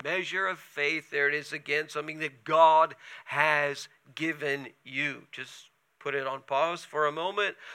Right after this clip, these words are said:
Many times I have seen in church circles people who are very, very talented, very, very gifted people. I mean, you read these lists in the New Testament and you see them all over these lists. You can see they've been used this way, this way, this way, this way.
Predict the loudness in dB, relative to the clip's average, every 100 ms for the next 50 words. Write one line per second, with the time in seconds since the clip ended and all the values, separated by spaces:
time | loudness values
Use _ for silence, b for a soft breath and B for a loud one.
0 | B -2 4 4 4 -2 4 10 10 10
1 | 4 0 0 -2 -8 -10 -10 -8 -8 -10
2 | -12 -8 -6 -4 -6 -8 -6 -6 -6 -6
3 | -8 -14 B -4 -2 -2 -8 -8 -4 -2
4 | -4 _ 0 2 4 0 -4 -6 -4 -6
5 | -2 -2 -2 -6 -16 -20 -16 -6 -4 -4
6 | -6 -10 -10 -12 -14 -14 -14 -20 -20 -20
7 | -20 -20 -20 B B B -6 -6 -8 -8
8 | -8 -2 -2 -2 -4 -10 -6 -6 -6 -10
9 | -10 -10 -10 -6 -6 -6 -10 -8 -8 -8
10 | -12 -12 -14 -12 -6 -4 -4 -4 -2 -2
11 | -2 -6 -8 -10 -14 -16 -14 -12 -12 -14
12 | -18 -16 -18 -18 -16 -12 -10 -10 -10 -10
13 | -10 -10 -12 -8 -10 -8 -12 -10 -10 -12
14 | -12 -12 -12 -12 -12 -12 -10 -6 -6